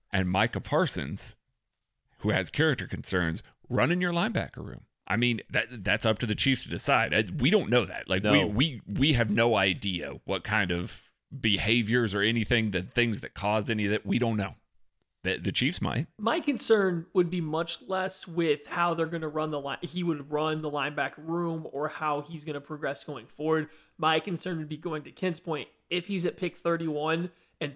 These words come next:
Speaker 3: thirty teams had passed on him at this point in time, I would be worried that something in his past is coming to bite him coming up. It would be less about what's coming in the future and what's already happened, 'cause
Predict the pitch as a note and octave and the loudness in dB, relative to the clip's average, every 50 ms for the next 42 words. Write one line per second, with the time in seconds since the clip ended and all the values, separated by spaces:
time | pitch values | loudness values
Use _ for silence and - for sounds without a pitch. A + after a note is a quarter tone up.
0 | - _ D#3 D#3 D#3+ D#3 D#3+ D#3 D3+ - D#3+ D#3 D3+ D3 C#3+ C#3+ - - C#3 C#3+ | -8 _ 0 0 2 2 0 -2 -2 -4 -6 -6 -6 -6 -8 -10 -6 -2 -2 -2
1 | D3+ - - D#3+ D#3 D#3+ D#3 D#3 D#3 E3 D3+ - - F#3 E3 D#3+ D#3 D3+ D3 D#3+ | -2 -2 -4 -4 -4 -2 -4 -4 -4 -6 -8 -8 -6 -6 -6 -4 -6 -4 -2 -2
2 | D#3+ D#3+ D#3 D3+ D3+ D3+ - - _ _ _ _ _ _ _ - D#3+ D#3+ D#3+ D#3+ | 0 0 0 -2 -4 -6 -10 -18 _ _ _ _ _ _ _ 2 4 4 4 6
3 | E3+ E3+ E3 D#3 E3+ E3 D3 D3 D#3 D#3+ D#3+ D#3 D3+ D3+ C#3+ D3 D3 - - - | 4 4 4 2 -2 -4 -2 0 0 0 2 2 0 0 0 -2 -4 -4 -4 -4
4 | - D3+ C#3+ C3+ - D3+ D3 C#3+ C#3 C3+ - - - - - E3+ F3 D3+ C3+ C3 | -4 -4 -4 -4 -8 -8 -8 -8 -10 -10 -14 -10 -6 -4 0 2 2 2 2 -2
5 | - - - - D#3 C3+ - - E3 D#3 D3 C#3+ C#3+ C3+ C3 - D#3+ D3 C3+ C3+ | -4 -12 -10 -10 -10 -10 -8 -4 -4 -4 -4 -4 -8 -10 -10 -6 -4 -4 -4 -4
6 | C3+ - - - A#2+ B2+ C#3 - - C3+ C3 D3 C#3 C3 C3 B2+ B2+ B2 B2 - | -6 -8 -4 -2 0 0 0 -2 -4 -8 -8 -6 -4 -4 -4 -6 -8 -14 -20 -20
7 | _ _ _ - E3 C#3+ C3 C3+ C3 - - - _ - - D#3+ D#3+ D#3+ D#3 D#3+ | _ _ _ -2 -2 -2 -2 -4 -6 -8 -10 -12 _ -6 -2 0 2 2 2 2
8 | F3+ D#3+ D3+ D#3+ E3+ E3+ - F#3 F3 F3 C#3+ B2 D#3 D3+ - - D#3 D#3 D3+ D3 | -2 0 2 2 0 0 0 0 0 0 2 0 -2 -6 -4 -6 -4 -4 -4 -6
9 | C#3+ C3+ C3+ - - F3 E3 C#3+ - D#3+ D3+ B2 C#3 C#3+ C#3 C#3 - C#3+ B2+ B2+ | -8 -10 -12 -10 -6 -6 -6 -4 -4 -4 -4 -4 -4 -4 -6 -6 -6 -6 -6 -4
10 | C3+ C#3 C3 A#2 G#2+ - A2+ C3 D#3 D3+ C#3 | -2 -2 -2 -2 -2 -4 -8 -8 -8 -8 -8